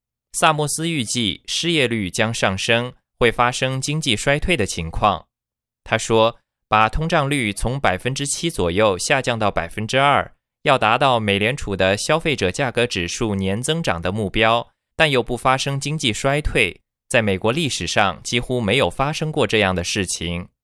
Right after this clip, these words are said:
萨默斯表示，过去三个月的经济比他预期的要强，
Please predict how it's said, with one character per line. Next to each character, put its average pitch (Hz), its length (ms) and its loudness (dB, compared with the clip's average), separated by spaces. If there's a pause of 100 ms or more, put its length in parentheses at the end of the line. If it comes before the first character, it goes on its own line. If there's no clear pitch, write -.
(420)
萨 127 180 0
默 113 140 0
斯 120 180 -4
表 87 220 2
示， 101 400 -2 (320)
过 175 160 2
去 143 220 0
三 156 240 0
个 160 100 0
月 139 140 2
的 104 100 2
经 - 240 -4
济 113 300 -2
比 90 160 -8
他 113 180 -2
预 123 160 -2
期 135 220 -4
的 123 100 0
要 104 180 2
强， 90 480 -4